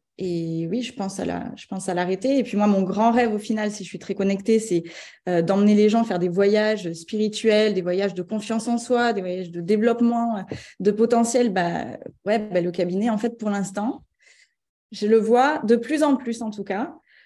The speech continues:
comme quelque chose qui me retient. Donc maintenant, il faut que je lâche la peur, euh, de plus recevoir des gens parce qu'effectivement, il y a des gens qui veulent te voir en physique,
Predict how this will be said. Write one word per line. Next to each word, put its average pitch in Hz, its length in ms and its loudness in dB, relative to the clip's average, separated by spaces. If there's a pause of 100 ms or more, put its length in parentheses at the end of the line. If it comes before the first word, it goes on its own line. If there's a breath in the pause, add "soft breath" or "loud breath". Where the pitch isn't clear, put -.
(300 soft breath)
comme 262 340 6
quelque 233 220 -2
chose 247 200 -2
qui - 140 -2
me 226 80 4
retient. 214 560 0
Donc 185 140 -4
maintenant, 202 180 2
il 254 60 -2
faut 226 100 -6
que 196 80 -4
je 202 100 4
lâche 233 360 6
la 240 140 4
peur, 233 420 2 (420 loud breath)
euh, 180 140 -2
de 196 100 4
plus 196 220 0
recevoir 214 340 2
des 208 120 2
gens 262 140 0
parce 220 160 -6
qu'effectivement, 220 520 -4
il 392 80 -8
y 302 40 -4
a 220 40 -2
des 202 120 -2
gens 233 140 -2
qui 220 240 -6
veulent 226 240 -2
te 226 100 -2
voir 208 280 -2
en 202 60 -6
physique, 220 680 -8